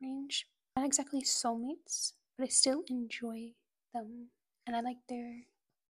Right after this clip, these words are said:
characters being together a lot better. We got James and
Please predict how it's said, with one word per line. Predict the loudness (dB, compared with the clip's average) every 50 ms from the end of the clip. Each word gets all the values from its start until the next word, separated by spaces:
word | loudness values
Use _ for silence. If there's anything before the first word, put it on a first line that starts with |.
| _ _ -4
characters | -4 -4 -2 -4 -6
being | -6 -8 -8
together | -6 -6 -8 -8 -8 -10 -12
a |
lot | -12 -10 -10 -10 -10 -10
better. | -12 -12 -12 -14 -16 -18 _ _ _ _ _ _ _ _ -4
We | -2 0
got | 0 0 0 0 -2 -4 -6 -12 _ _ _ _ -16 -16 -10 -8
James | -8 -6 -6 -6 -6 -6 -4 -4 -2 -2 -4 -4 _
and | -2 0 0 0 -2 -2